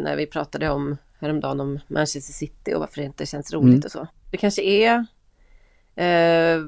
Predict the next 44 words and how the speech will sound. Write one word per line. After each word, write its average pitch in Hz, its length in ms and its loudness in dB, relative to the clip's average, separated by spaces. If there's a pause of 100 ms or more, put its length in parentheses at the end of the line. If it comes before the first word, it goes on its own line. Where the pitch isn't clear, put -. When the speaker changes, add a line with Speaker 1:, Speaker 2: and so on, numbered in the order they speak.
(360)
Speaker 1:
alltså 190 180 0
för 185 100 0
hälsan 196 400 4
är - 40 2
det 214 40 0
kanske 202 180 -2
bäst 160 300 -2
om 160 160 2
det, 151 180 2
man 151 160 0
kan 143 340 -2 (520)
förlita 160 400 0
sig 151 100 -6
på - 100 -6
att 143 120 -6
det 143 80 -6
blir 131 440 -4 (120)
en, 143 220 -6
en 151 160 0
jämn 156 280 2
radda 147 200 2
för, - 180 -10 (840)
rätt - 280 -2
så 143 240 -4
enkla - 440 -4
segrar, - 320 -4
eller 135 120 0
ja, 110 40 -2
vad 120 80 -2
man 143 80 -2
ska 135 100 -8
säga, 127 160 -4 (240)
komfortabla 156 440 0
se-, - 160 -10 (120)
segrar. 139 480 -2 (560)
Men 180 200 6
det 180 60 4
kanske 170 240 -2
inte 156 180 -4
för 180 160 -10
fotbollshjärtat - 760 -6
är - 60 -6
det - 60 -6
roligaste. - 400 -14